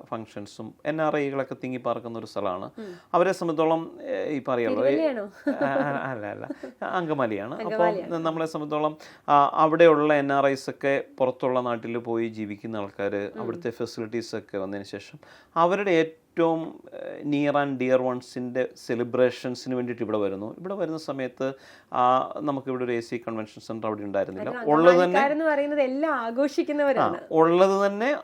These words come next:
Speaker 1: അത്ര അഫോർഡബിൾ അല്ലാത്ത വലിയ
Speaker 2: High
Speaker 1: എക്സ്പെൻസീവ്
Speaker 2: expensive
Speaker 1: ആയിട്ടുള്ള,
Speaker 2: ആണ്.
Speaker 1: ആ, പ്രോജക്റ്റുകളൊക്കെയാണ് അവിടെ ഉള്ളത്.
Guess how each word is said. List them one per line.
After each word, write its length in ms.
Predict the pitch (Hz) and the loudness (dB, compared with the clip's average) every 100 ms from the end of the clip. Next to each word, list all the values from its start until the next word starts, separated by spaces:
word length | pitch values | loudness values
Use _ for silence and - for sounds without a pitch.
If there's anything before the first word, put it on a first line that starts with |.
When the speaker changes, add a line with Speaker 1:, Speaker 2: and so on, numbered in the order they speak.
| - | -8
Speaker 1:
അത്ര 840 | - - - 202 - _ 247 233 - - _ - | -14 -10 -6 -8 -8 _ 4 6 4 -4 _ -2
അഫോർഡബിൾ 500 | 175 - 185 180 180 | -2 6 6 8 10
അല്ലാത്ത 460 | 160 160 165 - 185 | 10 10 8 6 2
വലിയ 380 | - 156 160 | 4 4 6
Speaker 2:
High 100 | - | 6
Speaker 1:
എക്സ്പെൻസീവ് 560 | 160 - 202 190 190 156 | 4 2 0 2 4 6
Speaker 2:
expensive 0 | |
Speaker 1:
ആയിട്ടുള്ള, 420 | 147 143 143 135 | 6 6 4 6
Speaker 2:
ആണ്. 480 | 165 175 - - - | 4 2 -16 -12 0
Speaker 1:
ആ, 500 | 131 127 127 123 120 | 4 6 6 4 0
പ്രോജക്റ്റുകളൊക്കെയാണ് 800 | 117 - 117 113 123 120 113 110 | -4 -4 -4 -4 -4 -2 -2 -4
അവിടെ 160 | 104 101 | -4 -4
ഉള്ളത്. 320 | 95 95 | -2 -4